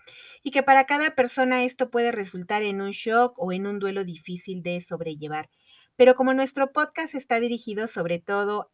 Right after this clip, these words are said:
a atender la etapa preescolar, pues nos centraremos precisamente en la etapa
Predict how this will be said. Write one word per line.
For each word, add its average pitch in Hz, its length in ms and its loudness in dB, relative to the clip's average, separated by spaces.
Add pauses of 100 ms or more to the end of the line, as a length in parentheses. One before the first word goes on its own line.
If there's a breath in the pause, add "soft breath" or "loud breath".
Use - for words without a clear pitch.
a 202 220 2
atender 185 540 -6 (120)
la 196 300 -2
etapa 180 440 -6
preescolar, 175 680 -6 (400 loud breath)
pues 294 160 0
nos 320 160 -4
centraremos 247 580 0
precisamente 190 920 -6
en 180 240 -2
la 180 60 -2
etapa 180 460 -6